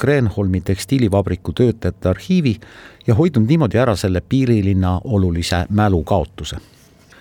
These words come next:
Mul isiklikult on kahju, et Narvast ei saanud Euroopa kultuuripealinna. Mul on kahju ka sellest, et Narva rahvaarv on kahanev, sealsete pensionisaajate arv kasvav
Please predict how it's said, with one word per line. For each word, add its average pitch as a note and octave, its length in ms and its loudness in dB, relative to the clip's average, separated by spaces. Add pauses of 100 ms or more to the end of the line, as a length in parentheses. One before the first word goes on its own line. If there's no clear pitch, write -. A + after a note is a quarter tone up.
(240)
Mul D#3 100 2
isiklikult C#3+ 500 0
on C3+ 80 2
kahju, D3 320 2
et F#2+ 200 -2
Narvast G#2+ 420 0
ei E2+ 80 -4
saanud F2+ 480 -2 (100)
Euroopa F#2+ 440 0
kultuuripealinna. F#2 840 -2 (1080)
Mul E3+ 80 2
on E3 100 2
kahju D#3+ 260 2
ka G#2+ 80 0
sellest, G2+ 500 -2
et - 220 -4
Narva A2+ 340 2
rahvaarv G2 680 -2
on D#2+ 160 -4
kahanev, F#2 460 0 (300)
sealsete A#2+ 640 -2 (100)
pensionisaajate F#2 1040 0
arv F2 260 0
kasvav F#2+ 480 -4